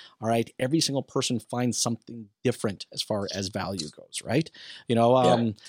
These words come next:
Speaker 1: I, how often we've taken, uh, ven-, dealers out for lunch, and it's not necessarily that we're there to pitch 'em something. It's because I'm actually pulling 'em out so they have some time to reset themselves,
Speaker 2: Right.
Speaker 1: right? And they see value in that.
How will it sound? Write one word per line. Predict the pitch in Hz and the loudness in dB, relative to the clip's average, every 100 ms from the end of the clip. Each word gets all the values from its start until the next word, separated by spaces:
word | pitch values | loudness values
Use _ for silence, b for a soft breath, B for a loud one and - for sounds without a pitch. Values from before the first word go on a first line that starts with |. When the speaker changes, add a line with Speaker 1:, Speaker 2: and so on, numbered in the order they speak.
| B - | B 0
Speaker 1:
I, | 139 143 - 87 | 2 2 -4 -8
how | 87 139 147 | -2 4 6
often | 156 165 147 | 6 2 0
we've | 143 | 0
taken, | 151 143 135 113 - - | 0 0 2 0 -6 -2
uh, | 123 | 0
ven-, | 110 131 143 123 | 2 0 -2 0
dealers | 135 139 120 | 2 2 2
out | 123 127 - | 2 0 0
for | 131 110 | 2 4
lunch, | 107 127 101 - - - _ _ _ - | 6 4 2 0 -2 -4 _ _ _ -2
and | 131 | 0
it's | 143 | 2
not | 247 208 | 4 4
necessarily | 123 - - - 107 98 98 | 4 2 2 2 0 0 -2
that | 107 101 - | -2 -4 -2
we're | 127 101 | 0 0
there | 101 | 0
to | 87 | -6
pitch | - 214 - | -2 0 0
'em | 101 | 0
something. | 104 92 104 | 0 -2 -2
It's | 104 | -2
because | - 123 123 113 | 0 0 2 2
I'm | 127 | 0
actually | 127 98 - | -2 -4 -6
pulling | - 147 143 | 0 2 2
'em | 113 - | 2 0
out | 98 135 202 - b b | 0 -2 -2 -8 b b
so | 117 | 2
they | 113 | 4
have | 127 | 4
some | - 101 | 0 -4
time | - 117 | -4 -4
to | 95 | -4
reset | 92 101 - - | -6 -2 -2 -2
themselves, | - - - - - - _ _ _ _ - | -8 -6 -6 -4 -6 -6 _ _ _ _ -6
Speaker 2:
Right. | 82 | 0
Speaker 1:
right? | 110 110 - | 0 0 -2
And | 120 | 4
they | 131 | 4
see | 143 135 | 6 2
value | 107 107 113 95 95 | 2 2 2 0 -4
in | |
that. | 76 - - | -10 -16 -18